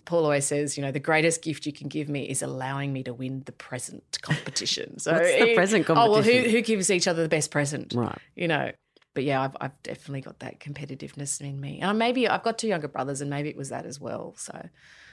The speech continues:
Speaker 1: yeah.
Speaker 2: You've admitted to being ambitious, and, uh, for women, it's often portrayed as, as a negative. Are we ever gonna see you running Qantas one day?
Speaker 1: To be honest,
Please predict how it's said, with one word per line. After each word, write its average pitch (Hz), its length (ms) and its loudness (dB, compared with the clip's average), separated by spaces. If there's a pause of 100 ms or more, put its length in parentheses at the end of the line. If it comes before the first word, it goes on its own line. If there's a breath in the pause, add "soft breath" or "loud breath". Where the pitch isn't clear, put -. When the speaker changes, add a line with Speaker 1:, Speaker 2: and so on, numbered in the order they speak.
(160 loud breath)
Speaker 1:
yeah. - 320 -10
Speaker 2:
You've 226 220 4
admitted 240 480 4
to 208 80 2
being 160 460 2
ambitious, 143 760 -2 (180)
and, 147 420 2
uh, 139 240 0 (140)
for 226 140 4
women, 214 460 4
it's - 160 0
often 151 260 0
portrayed 143 460 0
as, 143 160 0 (120)
as 143 200 2
a 143 60 2
negative. 139 760 -2
Are 214 80 2
we 269 140 2
ever 330 120 0
gonna 208 180 2
see - 180 2
you 180 460 0 (100)
running 175 480 0
Qantas 202 380 -4
one 220 120 0
day? 240 200 -4 (380)
Speaker 1:
To - 100 -12
be 156 120 0
honest, 202 340 0